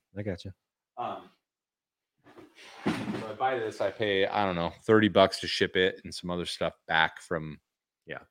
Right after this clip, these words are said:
Speaker 2: from
Speaker 1: You didn't
Speaker 2: Anaheim.
Speaker 1: actually wear it on the plane.
Speaker 2: I did not wear it on the plane.
Speaker 1: Unfortunate.
Speaker 2: Um, unfortunately. Would have helped as I bang my head against the window in the turbulence. Um, but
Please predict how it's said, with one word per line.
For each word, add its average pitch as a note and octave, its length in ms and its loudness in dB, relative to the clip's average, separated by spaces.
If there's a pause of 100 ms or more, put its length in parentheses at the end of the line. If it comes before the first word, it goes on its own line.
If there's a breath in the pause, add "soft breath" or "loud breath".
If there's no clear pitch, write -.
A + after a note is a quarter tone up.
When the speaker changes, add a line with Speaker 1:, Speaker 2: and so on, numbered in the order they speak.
Speaker 2:
from - 120 -4
Speaker 1:
You B2+ 80 6
didn't B2+ 240 10
Speaker 2:
Anaheim. G2+ 160 8
Speaker 1:
actually G2 280 4
wear E2+ 220 4
it D#2 60 0
on D2 120 -2
the C#2 60 -10
plane. C#2 380 -6 (260)
Speaker 2:
I F2 60 -6
did F2+ 160 -4
not F#2+ 220 2
wear F#2 200 2
it F#2 40 0
on F#2 80 -2
the F2+ 60 -6
plane. E2 460 -10 (260)
Speaker 1:
Unfortunate. F2+ 520 -2
Speaker 2:
Um, - 120 -12
unfortunately. E2+ 680 -10 (540)
Would G2+ 120 2
have F#2+ 80 4
helped F2+ 320 4 (760 soft breath)
as F2 120 -4
I E2 80 0
bang F2+ 340 2
my E2 100 2
head F#2 240 0
against F#2 220 -4
the G2 60 -4
window F#2 260 2
in F2 100 0
the F2 80 -2
turbulence. F2+ 600 -2
Um, A2 340 6 (460 loud breath)
but A#2 420 8